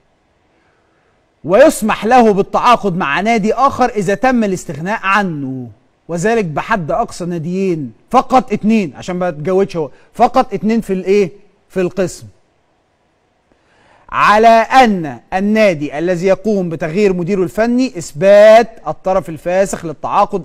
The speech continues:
قبل توقيع، قبل توثيق عقد المدير الفني الجديد". نشرحها دي. دلوقتي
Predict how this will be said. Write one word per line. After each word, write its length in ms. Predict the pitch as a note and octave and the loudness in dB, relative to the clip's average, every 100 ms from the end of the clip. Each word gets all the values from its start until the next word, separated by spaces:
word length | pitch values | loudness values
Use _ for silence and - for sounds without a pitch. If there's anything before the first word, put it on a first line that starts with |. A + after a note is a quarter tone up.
| D#3+ | -6
قبل 220 | F#3 F3 | -4 -4
توقيع، 580 | C#3+ C3 D3 F#3+ G3 F#3 | -8 -12 -8 -6 -2 -2
قبل 320 | E3+ C#3 C#3+ | -2 -8 -10
توثيق 400 | C3+ B2 F#3 B2+ | -10 -10 -10 -6
عقد 260 | E3 C#3+ C#3+ | -6 -6 -10
المدير 260 | A#2 D3+ | -10 -10
الفني 280 | C#3+ D3+ D#3 | -10 -10 -12
الجديد". 240 | A2 F#2 - _ _ _ | -12 -16 -20 _ _ _
نشرحها 420 | D3 E3 - - | -12 -6 -8 -8
دي. 100 | G#2+ G2 _ _ _ _ _ - _ _ _ _ _ _ D3+ | -14 -16 _ _ _ _ _ -20 _ _ _ _ _ _ -2
دلوقتي 500 | F#3 A3 G3 - | 4 4 4 -2